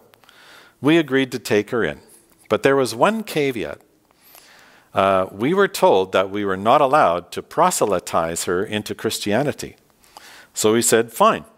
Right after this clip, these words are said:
We didn't. We wouldn't. All we did was be a family, and we lived in a Christian way, as Christian way as we could.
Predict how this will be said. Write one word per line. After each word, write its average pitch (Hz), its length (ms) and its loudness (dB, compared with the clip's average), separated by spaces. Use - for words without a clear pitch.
We 95 120 -10
didn't. - 440 -6
We 113 140 0
wouldn't. 131 380 -4
All 196 280 4
we 190 140 0
did 139 360 4
was 104 360 0
be 120 260 -2
a 117 80 4
family, 104 580 -2
and 104 380 0
we 104 200 -2
lived 120 340 2
in 110 180 -4
a 101 60 0
Christian 135 480 -2
way, 92 220 2
as 78 160 -4
Christian 127 460 -2
way 113 220 2
as 110 180 0
we 120 120 -4
could. 90 300 0